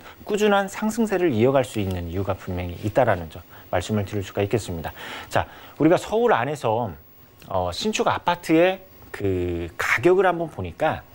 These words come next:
평균치가 십사억을 육박했다라는 점이고, 그리고 서초구는 이십오억에 달한다고 합니다. 그만큼 이렇게 고가의 아파트들이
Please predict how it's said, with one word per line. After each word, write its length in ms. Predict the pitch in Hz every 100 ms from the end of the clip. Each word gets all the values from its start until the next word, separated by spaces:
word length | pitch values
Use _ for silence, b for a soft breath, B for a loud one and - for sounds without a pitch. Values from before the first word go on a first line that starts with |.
| -
평균치가 560 | - 220 226 226 - 190
십사억을 680 | 190 196 - - 208 196 196
육박했다라는 1000 | 110 - 117 - - - - 196 170 120
점이고, 460 | 92 82 78 131 92 B B -
그리고 220 | 139 147
서초구는 640 | - 214 - 208 185 214 - B -
이십오억에 840 | 117 120 139 104 104 104 147 185 - - - - -
달한다고 520 | - - 92 82 78 110
합니다. 380 | 156 120 - - B B B
그만큼 720 | 139 151 156 - - 160 170 - B
이렇게 300 | - 135 -
고가의 520 | 151 - - - 175 175
아파트들이 680 | 127 127 - 104 120 156